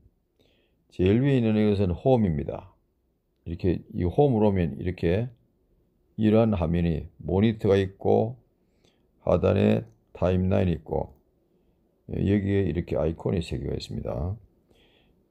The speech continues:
요 아이콘은, 요 아이콘에서 사진이나 동영상을 가져오면은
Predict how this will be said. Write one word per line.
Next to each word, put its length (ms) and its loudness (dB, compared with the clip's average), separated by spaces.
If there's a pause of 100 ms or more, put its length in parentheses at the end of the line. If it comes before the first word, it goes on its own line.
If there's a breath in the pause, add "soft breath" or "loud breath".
(1080)
요 320 4
아이콘은, 720 -2 (480)
요 180 4
아이콘에서 680 0
사진이나 600 -2
동영상을 520 0
가져오면은 800 -2